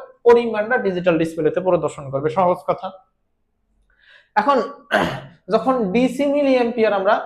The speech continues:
ব্যবহার করব, মিলি অ্যাম্পিয়ার যখন ব্যবহার করব তখন আমাদের এখানে তো আমরা দেখেন অ্যাটেনুয়েটর, এখানে ভোল্টেজ দিছি, রেকটিফায়ার থেকে ভোল্টেজ পাচ্ছি।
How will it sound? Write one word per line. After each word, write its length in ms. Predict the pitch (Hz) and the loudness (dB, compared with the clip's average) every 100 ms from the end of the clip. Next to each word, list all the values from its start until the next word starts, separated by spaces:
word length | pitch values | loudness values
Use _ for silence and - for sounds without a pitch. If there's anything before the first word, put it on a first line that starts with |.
| - - _ _ 190 | -10 -20 _ _ 0
ব্যবহার 440 | 180 220 226 208 | 6 6 8 6
করব, 240 | 165 165 165 202 | 6 2 2 2
মিলি 280 | 226 262 | 4 4
অ্যাম্পিয়ার 340 | 233 196 196 185 | 4 4 2 2
যখন 140 | 185 175 | 0 0
ব্যবহার 260 | 170 151 151 | 0 0 -4
করব 180 | 151 - - _ - | -8 -10 -14 _ -2
তখন 200 | 226 285 | 0 0
আমাদের 320 | 247 254 277 175 - _ _ _ _ _ - | -2 2 2 0 -10 _ _ _ _ _ -10
এখানে 240 | 220 262 294 | -6 -4 -2
তো 80 | 285 | 0
আমরা 160 | 269 | 0
দেখেন 320 | 233 233 196 175 - - - | 0 0 -2 -8 -12 -18 -4
অ্যাটেনুয়েটর, 580 | 240 240 226 220 220 226 | -2 0 -2 -2 -4 -6
এখানে 200 | 214 240 214 | -6 -8 -6
ভোল্টেজ 380 | 208 208 208 185 | -6 -6 -6 -8
দিছি, 240 | 190 180 196 - 202 | -12 -12 -14 -12 -12
রেকটিফায়ার 440 | 208 226 226 220 | -10 -8 -8 -8
থেকে 140 | 214 | -8
ভোল্টেজ 300 | 196 196 196 - | -4 -4 -4 -4
পাচ্ছি। 280 | 196 - | -6 -6